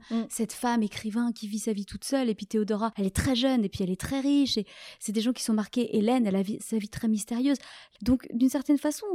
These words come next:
Speaker 2: au contraire, ça en fait mon héroïne la plus ordinaire, mais tout le jeu du livre, c'est de montrer combien sa vie privée, sa vie intérieure, ce que personne ne voit à part elle,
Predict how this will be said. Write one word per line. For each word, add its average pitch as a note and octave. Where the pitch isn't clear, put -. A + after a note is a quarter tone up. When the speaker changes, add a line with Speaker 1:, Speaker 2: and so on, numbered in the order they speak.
Speaker 2:
au A#3+
contraire, D4+
ça A#3
en A3
fait C#4
mon A3
héroïne A3+
la A3+
plus G#3
ordinaire, G#3
mais A3+
tout D#4
le A#3+
jeu A#3+
du A3
livre, C4
c'est A3
de G#3
montrer G3+
combien G3+
sa G3
vie F3+
privée, A3
sa A3+
vie F#3
intérieure, G3+
ce -
que G#3+
personne F#3+
ne F#3
voit G3
à A#3
part F3+
elle, B3+